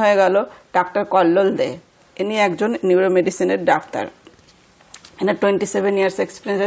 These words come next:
ফি হচ্ছে থাউজেন্ড রুপিস। আপনি এনাকে সিএমআরআই হসপিটালে গিয়ে দেখাতে পারবেন, ডায়মন্ড হারবার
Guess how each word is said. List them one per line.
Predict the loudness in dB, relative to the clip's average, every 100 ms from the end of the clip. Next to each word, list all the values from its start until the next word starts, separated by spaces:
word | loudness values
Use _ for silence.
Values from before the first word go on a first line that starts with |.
| -4
ফি | -2 -2
হচ্ছে | -2 -4 -6 -6 -20 -18 -4
থাউজেন্ড | 0 2 2
রুপিস। | 0 -4 -6 -6
আপনি | -4 -4 -6 -10 -12 -4
এনাকে | -4 -4 -4 -4 -4 -18 -20 _ _ -18
সিএমআরআই | -4 2 2 2 -4 0 2 2 0 -2
হসপিটালে | -6 -8 -4 -2 0
গিয়ে | -2 -2 -4 -10 _ _ -12 -2
দেখাতে | -2 -2 -8 -8 -8
পারবেন, | -10 -10 -16 -16 _ _ _ _ -4
ডায়মন্ড | 0 0 0
হারবার | -2 0 0